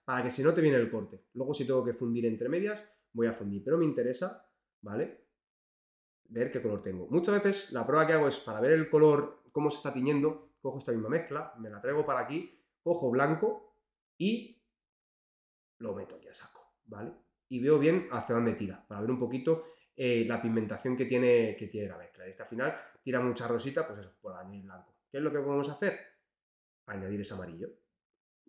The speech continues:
Aquí me haría falta un amarillo un poquito más pollito. Vamos a pintar por aquí. Tenemos aquí un color potentorro, ¿vale? Para que nos tiña bien, ¿vale? Es importante elegir bien el color.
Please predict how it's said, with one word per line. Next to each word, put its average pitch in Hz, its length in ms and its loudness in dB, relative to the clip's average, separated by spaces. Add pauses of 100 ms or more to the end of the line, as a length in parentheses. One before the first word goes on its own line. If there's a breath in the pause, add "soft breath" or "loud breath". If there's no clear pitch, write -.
Aquí 147 180 -2
me 175 80 4
haría 165 160 2
falta 175 320 0
un 143 100 2
amarillo 147 280 4
un 151 120 0
poquito 123 300 -4
más 113 420 -4
pollito. 120 800 -4 (1700)
Vamos - 260 -20
a - 80 -20
pintar - 240 -20
por - 100 -20
aquí. - 400 -16
Tenemos - 300 -20
aquí - 340 -18 (360)
un 107 300 -6
color 101 400 -6
potentorro, 98 960 -4
¿vale? 113 240 -2
Para 113 200 -4
que 107 100 -6
nos 104 120 -8
tiña 110 220 -4
bien, 120 220 -4
¿vale? 120 160 -2
Es 123 160 -6
importante 120 480 -6
elegir 127 340 -4
bien 123 140 2
el 110 120 -2
color. - 460 0